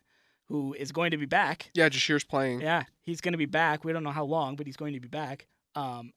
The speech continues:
Speaker 1: I think that could be something to watch out for. Certainly, s-, uh, that, that could be pretty massive in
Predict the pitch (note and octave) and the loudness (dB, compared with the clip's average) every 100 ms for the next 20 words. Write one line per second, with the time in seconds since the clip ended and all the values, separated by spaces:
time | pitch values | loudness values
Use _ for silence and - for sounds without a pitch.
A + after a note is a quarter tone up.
0 | - D3 E3 C3+ C#3 C#3+ - E3+ D#3 E3+ | -6 -4 -4 -4 -4 -4 -6 -8 -6 -8
1 | E3+ - _ _ _ - - E3 D3+ D#3+ | -8 -12 _ _ _ -10 -2 -2 -2 -6
2 | D#3 D#3 D#3 D#3 D#3 D3+ E3+ D#3 D#3+ D3 | -4 -2 -2 -2 -4 -2 -4 -4 -6 -4
3 | C#3+ - D#3+ - - - E3 D#3+ D#3+ D#3 | -6 -8 -18 -18 -14 -8 -2 0 0 2
4 | F3 E3 E3 D3 - D3 C3 C3+ C3 C3 | 0 0 -6 -8 -6 -6 -4 -6 -6 -10
5 | B2 - C3+ B2+ | -10 -10 -10 -10